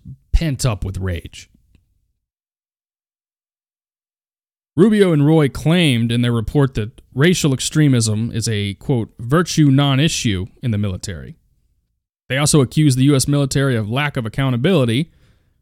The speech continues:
pointing to the, quote, "disastrous withdrawal from Afghanistan in, two, in August last year." which we all know was a fucking disaster. Biden loved to,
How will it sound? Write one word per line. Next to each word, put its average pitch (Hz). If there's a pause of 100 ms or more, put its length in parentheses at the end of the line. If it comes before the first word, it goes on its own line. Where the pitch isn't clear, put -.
(260)
pointing 175
to 165
the, 143
quote, 143
"disastrous 151
withdrawal 117
from 107
Afghanistan 139
in, 107
two, 165
in 117
August 110 (840)
last 98
year." 92 (1080)
which -
we 117
all 110
know 104
was 95
a 110
fucking 92
disaster. 101 (1300)
Biden 110
loved 135
to, 101